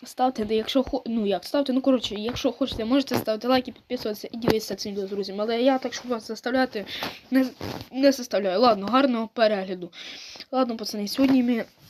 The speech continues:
е, граємо, і сьогодні ми відвозимо зараз, я їду, я їду, типу, в кузові на прицепі,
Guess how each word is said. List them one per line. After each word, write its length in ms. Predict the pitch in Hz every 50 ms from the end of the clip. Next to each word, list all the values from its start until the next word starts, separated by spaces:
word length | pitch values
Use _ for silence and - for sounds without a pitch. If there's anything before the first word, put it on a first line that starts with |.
| - _ -
е, 300 | 233 220 214 208 208 214
граємо, 440 | 196 214 233 269 294 285 269 269 262
і 80 | - 240
сьогодні 460 | - - 240 254 269 254 254 254 240
ми 300 | 240 247 233 233 233 240 240 - - -
відвозимо 640 | 208 208 214 226 220 226 233 247 233 233 208 214 214
зараз, 460 | 208 - 214 214 220 214 208 - - -
я 240 | 208 220 214 214
їду, 360 | 208 208 226 214 208 208 208 - - - - - - - - - - - - _
я 80 | - 208
їду, 240 | 208 233 233 208 226
типу, 220 | 208 - - 214 202 185 - - - - - - - - - _ _ _ _
в 120 | - -
кузові 380 | - 262 254 285 311 311 254 220
на 100 | 214 208
прицепі, 800 | - 233 214 - - 240 233 - - 220 214 214 214 208 202